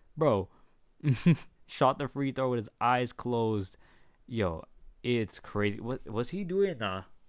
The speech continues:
was it Larry or was it Jordan that did the story where, um, did the story where he cou-, he counted down his points. He said, "I was gonna get this many points to his defender." Like,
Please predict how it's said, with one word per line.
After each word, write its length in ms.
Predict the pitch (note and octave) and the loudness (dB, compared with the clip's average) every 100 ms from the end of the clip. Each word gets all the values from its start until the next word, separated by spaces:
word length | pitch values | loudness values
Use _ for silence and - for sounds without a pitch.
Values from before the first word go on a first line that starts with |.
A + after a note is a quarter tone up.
| _ _ - | _ _ -6
was 160 | D3 | -4
it 60 | F#3 | -2
Larry 680 | G#2+ F#2+ G2 C3+ F#3 G#3 G3+ _ - _ - | -2 -2 -2 -2 -2 -6 -12 _ -20 _ -6
or 120 | A2+ | -4
was 240 | B2+ C3 | -2 -4
it 200 | G2+ F#2 | -4 -6
Jordan 420 | F#2+ G2 A2+ G#2+ G2 | -4 -2 0 0 -2
that 180 | F#2+ | -2
did 160 | G2+ G2 | -2 -4
the 80 | G2+ | -4
story 380 | - G#2 G#2 G2 | -4 -2 0 0
where, 320 | G2+ F#2 - - _ _ _ _ _ _ _ _ _ _ _ - - | -2 -2 -6 -14 _ _ _ _ _ _ _ _ _ _ _ -12 -4
um, 540 | G#2+ F#2+ F2 E2+ E2+ - - - - - - - - - - - | 0 0 -2 -8 -14 -18 -20 -20 -20 -20 -20 -20 -20 -18 -16 -8
did 140 | B2+ A#2 | -4 -4
the 80 | |
story 280 | G#2+ A2+ A2+ | -4 -2 -2
where 360 | G2+ G2+ G2 G#2 - - - _ - | 0 -2 -2 -6 -16 -20 -20 _ -10
he 360 | B2 - A#2 G#2 | -8 -6 -6 -6
cou-, 260 | - - - | -10 -8 -8
he 160 | A#2 G#2+ | -10 -12
counted 500 | - A2+ A#2 A2 G2 | -8 -6 -4 -6 -4
down 240 | G2 F2+ | -4 -4
his 120 | F#2 | -8
points. 440 | - - F2+ F2+ - - - | -10 -8 -8 -8 -16 -20 -14
He 100 | A2 | -8
said, 160 | A2 A2 | -2 0
"I 40 | |
was 100 | G#2+ | 0
gonna 140 | G#2+ | 0
get 260 | G2+ G2+ F#2+ | -2 -4 -2
this 220 | A2+ - | -4 -2
many 220 | A#2+ A#2 | -4 -2
points 360 | G#2+ G#2 G2 - | -4 -4 -4 -4
to 100 | G2+ | -4
his 160 | G#2 F#2+ | -4 -4
defender." 420 | G2+ G2 F#2 F#2+ | -6 -6 -6 -6
Like, 260 | F#2+ - | -10 -12